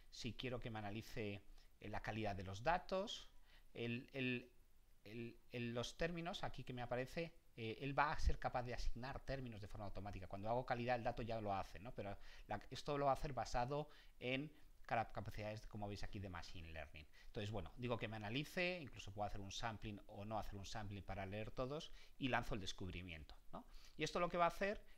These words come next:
es que va a lanzar un, un, un, un job que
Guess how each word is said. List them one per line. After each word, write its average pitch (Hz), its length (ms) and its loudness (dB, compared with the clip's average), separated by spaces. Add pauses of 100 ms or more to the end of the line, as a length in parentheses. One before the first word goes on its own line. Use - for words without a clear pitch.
es - 80 -4
que - 80 -2
va 127 80 6
a 135 40 6
lanzar 135 320 2
un, 127 260 -2 (120)
un, 120 500 -4 (200)
un, 120 480 -6 (720)
un 147 160 -2
job 208 220 6 (760)
que 175 380 2